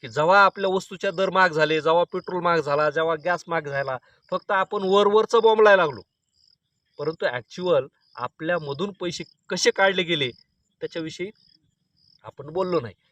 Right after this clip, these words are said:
आता ह्या बँकेच्या मार्फत हे पैसे गेले का? हे सगळे पैसे गेले. आता पुढं काय झालं माहिती का? आता तुम्ही जर पाठीमागचा जर विषय घेतला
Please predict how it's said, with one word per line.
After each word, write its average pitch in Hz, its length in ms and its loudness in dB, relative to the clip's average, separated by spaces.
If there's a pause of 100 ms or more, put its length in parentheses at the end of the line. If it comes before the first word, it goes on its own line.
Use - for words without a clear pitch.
(140)
आता 135 160 -10
ह्या 151 120 -2
बँकेच्या 165 440 -4
मार्फत 170 320 -2 (1120)
हे 143 60 -8
पैसे 165 320 -4
गेले 175 200 -2
का? 143 200 -4
हे - 400 -18
सगळे 160 240 -8
पैसे 139 320 -8
गेले. 95 220 -20 (420)
आता 135 160 -12
पुढं 202 240 0
काय 202 220 2
झालं 175 200 0
माहिती 175 220 -8
का? 110 180 -12 (360)
आता 131 160 -10
तुम्ही 175 260 -10
जर 185 120 -2 (260)
पाठीमागचा 170 520 -6
जर 165 120 -4
विषय 151 300 -6
घेतला 113 360 -10